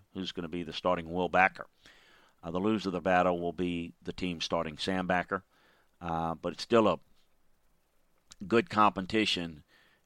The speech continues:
and we'll see. Um, the Will Backer stays on the field in nickel. So who's the three down linebacker? Who the guy? Who's the guy that comes off in nickel? Um, now Greenlaw didn't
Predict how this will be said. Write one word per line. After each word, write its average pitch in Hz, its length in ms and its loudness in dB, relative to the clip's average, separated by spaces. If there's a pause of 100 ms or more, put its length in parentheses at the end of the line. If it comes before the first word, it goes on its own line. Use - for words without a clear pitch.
and 92 160 -2
we'll 92 160 -2
see. 104 640 2
Um, 85 500 -4 (1080)
the 117 100 6
Will 131 280 12
Backer 110 440 10
stays 104 360 2
on 98 120 0
the 92 60 -4
field 95 320 0
in 90 100 -4
nickel. - 300 -4 (1400)
So 110 380 8
who's 123 220 0
the 110 80 -6
three 113 220 2
down 101 260 6
linebacker? 90 540 0
Who 101 160 0
the 92 100 -4
guy? 90 280 2
Who's 87 260 -6
the - 80 -16
guy 87 160 2
that 76 100 -6
comes 80 260 -8
off 80 220 0
in 73 120 -12
nickel? - 280 -14 (720)
Um, 85 640 2 (540)
now 98 220 -2 (140)
Greenlaw 110 760 6
didn't 87 500 -2